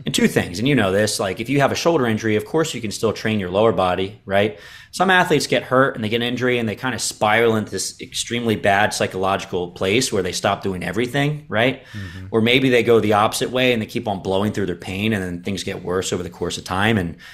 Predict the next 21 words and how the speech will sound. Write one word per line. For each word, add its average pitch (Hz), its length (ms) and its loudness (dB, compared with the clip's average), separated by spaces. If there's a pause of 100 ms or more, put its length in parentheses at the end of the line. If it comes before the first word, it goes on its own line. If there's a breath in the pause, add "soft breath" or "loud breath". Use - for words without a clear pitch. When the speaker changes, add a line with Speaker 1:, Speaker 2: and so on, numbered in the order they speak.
(120)
Speaker 1:
there's 120 160 0
all 170 160 6
different 151 280 2
flavors 107 400 2
of 92 120 -4
people, 113 320 -2
right? 95 360 -4 (680)
But 131 320 4 (320 loud breath)
at 104 100 -2
the 127 100 4
end 127 120 6
of 107 60 2
the - 20 -8
day, 135 300 6
there's 107 200 4
a 104 40 -4
lot 113 200 2
we 123 100 -2
still 107 220 -2
can 202 280 2
do. 98 380 -2